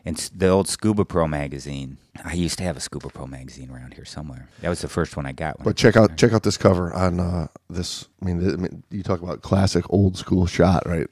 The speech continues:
Speaker 1: Yeah. Oh yeah, that, that's a dry suit. It's
Speaker 2: Yeah, it's
Speaker 1: a
Speaker 2: an old
Speaker 1: red and
Speaker 2: Poseidon,
Speaker 1: blue.
Speaker 2: old Poseidon
Speaker 1: <laughs> Right.
Speaker 2: uni suit.
Speaker 1: Yes.
Speaker 2: Chick in, a,
Speaker 1: It's a
Speaker 2: in, like,
Speaker 1: chick.
Speaker 2: an old school, old school, uh, harness. So no B C D. This is, um, or I mean, no sport B C D.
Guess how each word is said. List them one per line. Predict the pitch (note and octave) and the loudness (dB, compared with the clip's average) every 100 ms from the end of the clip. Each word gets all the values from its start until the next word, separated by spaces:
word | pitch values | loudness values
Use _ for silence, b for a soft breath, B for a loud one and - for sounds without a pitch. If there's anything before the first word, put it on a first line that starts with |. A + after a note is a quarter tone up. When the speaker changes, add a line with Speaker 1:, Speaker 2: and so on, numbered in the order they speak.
| - | -8
Speaker 1:
Yeah. | D2+ D2 - _ _ F2 | -6 -6 -10 _ _ 0
Oh | F2+ | 4
yeah, | F#2 F2+ E2 - | 6 6 4 0
that, | E2+ - | -4 -2
that's | G#2+ - | -4 -4
a | E2+ | -2
dry | D#2+ D#2 A2 | 2 4 4
suit. | - E2 D2 | 0 -4 -4
It's | D#2 | 6
Speaker 2:
Yeah, | A2 | 8
it's | G2+ | 8
Speaker 1:
a | G#2+ | 8
Speaker 2:
an | |
old | G#2+ G#2 | 10 10
Speaker 1:
red | G2 A2 G#2+ | 10 10 10
and | G#2+ | 8
Speaker 2:
Poseidon, | G#2+ G#2+ | 8 8
Speaker 1:
blue. | G#2 G#2+ G2 F#2+ | 8 8 6 8
Speaker 2:
old | G2+ G2+ | 8 8
Poseidon | G2+ - G#2 G#2 G#2+ | 4 4 4 6 6
Speaker 1:
<laughs> | |
Right. | G2+ | 8
Speaker 2:
uni | A#2 A#2 G2 | 8 8 4
suit. | - F#2 | 4 4
Speaker 1:
Yes. | G#2 D2+ C#2+ _ _ | 4 0 -12 _ _
Speaker 2:
Chick | - C#3+ D3+ | 6 8 8
in, | D3 | 8
a, | |
Speaker 1:
It's | C#3+ | 8
a | B2+ B2 | 8 8
Speaker 2:
in, | |
like, | B2+ B2 | 8 6
Speaker 1:
chick. | |
Speaker 2:
an | A2+ | 6
old | G#2+ A#2+ A#2+ | 8 8 6
school, | - - B2+ B2+ B2+ B2 | 2 4 6 8 6 4
old | - G#2+ A#2 | 2 2 2
school, | - C3 C3 C3 C3 | 2 4 4 6 6
uh, | A#2+ G#2+ | 6 4
harness. | A2+ A#2 G2+ G#2 - - - | 6 6 4 0 -4 -6 -2
So | - | 4
no | G2+ G#2+ A2+ | 8 10 10
B | A#2 | 8
C | A#2 C3+ | 6 6
D. | A#2+ | 8
This | A2 A2 - | 8 8 8
is, | C3 F#2+ | 6 8
um, | G2+ G2 F#2+ F#2 F2+ - | 8 8 6 4 0 2
or | G#2 F#2 | 4 4
I | |
mean, | G2+ F#2+ | 2 4
no | G#2 A2 G#2 G2 | 10 10 10 6
sport | - - A#2 A2 E2+ | 0 4 8 8 6
B | A2+ | 2
C | G2+ G#2 F#2+ | 2 2 4
D. | G2+ F#2 | 6 4